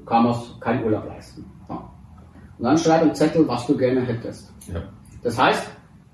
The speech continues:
Speaker 1: ich möchte gesünder sein, ich möchte mehr verdienen, ich möchte eine größere Wohnung, ich möchte mehr Lebensglück. Das ist ein kleiner Antrieb. Häng dir den Zettel an der Pinnwand auf und dann irgendwo so, wo du ihn aber jeden Tag siehst.
Speaker 2: Ja.
Speaker 1: Ich meine, ich hab hier <laughs> auch so eine
Speaker 2: Ja,
Speaker 1: Pinnwand.
Speaker 2: ja.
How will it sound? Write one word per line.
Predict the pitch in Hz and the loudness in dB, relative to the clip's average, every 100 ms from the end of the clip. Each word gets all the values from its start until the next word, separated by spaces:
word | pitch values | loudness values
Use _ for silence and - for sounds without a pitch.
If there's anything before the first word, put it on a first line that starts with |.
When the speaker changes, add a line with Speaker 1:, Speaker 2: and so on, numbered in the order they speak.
| - | -6
Speaker 1:
ich | - | 2
möchte | 143 - | 2 2
gesünder | 123 123 156 190 | -4 0 2 4
sein, | 196 185 170 - | 2 0 -2 -4
ich | - - | -8 -4
möchte | 127 127 123 | -2 0 2
mehr | 120 160 | 4 4
verdienen, | 165 143 143 151 151 - | 4 2 4 4 4 -2
ich | - 113 | -8 -4
möchte | 117 113 | -4 -2
eine | 107 | 0
größere | 143 160 165 147 139 | 4 4 6 4 4
Wohnung, | 135 135 131 - - | 2 0 -2 -8 -10
ich | 120 | -2
möchte | 113 113 | 0 2
mehr | 120 123 | 2 4
Lebensglück. | 131 120 - - - - - - - - - - - - | 4 4 0 -4 -8 -10 -20 -20 -20 -20 -20 -20 -20 -8
Das | 107 120 | -4 -2
ist | 143 143 | -2 -2
ein | |
kleiner | 135 127 127 | 0 0 0
Antrieb. | 135 - 110 - - _ | 0 -2 -6 -12 -20 _
Häng | 135 160 | 2 4
dir | 180 | 6
den | 160 139 123 | 6 4 2
Zettel | 151 156 175 175 - - | 2 2 2 0 -4 -8
an | 120 | -4
der | 117 | -2
Pinnwand | - 190 190 165 | 2 2 2 0
auf | - 170 175 349 - - - | 4 4 2 -2 -14 -20 -8
und | 131 131 | -4 2
dann | 135 185 180 - 160 - _ | 2 2 -2 -10 -20 -20 _
irgendwo | 170 190 160 | 0 2 4
so, | 156 165 | 4 4
wo | 165 | 4
du | |
ihn | 156 | 4
aber | 147 139 147 143 | 4 4 4 4
jeden | 160 156 | 4 2
Tag | 143 131 | 0 -2
siehst. | 135 151 123 - - | 0 -2 -2 -8 -12
Speaker 2:
Ja. | 80 90 - | -12 -12 -6
Speaker 1:
Ich | 135 | 2
meine, | 135 143 | 4 4
ich | 151 | 2
hab | 139 | -2
hier | 160 196 180 | 0 2 4
<laughs> | 165 202 156 | 4 4 4
auch | 190 196 | 2 2
so | 208 | 4
eine | 185 | 4
Speaker 2:
Ja, | - | 6
Speaker 1:
Pinnwand. | 190 196 202 - | 4 4 4 2
Speaker 2:
ja. | - | 0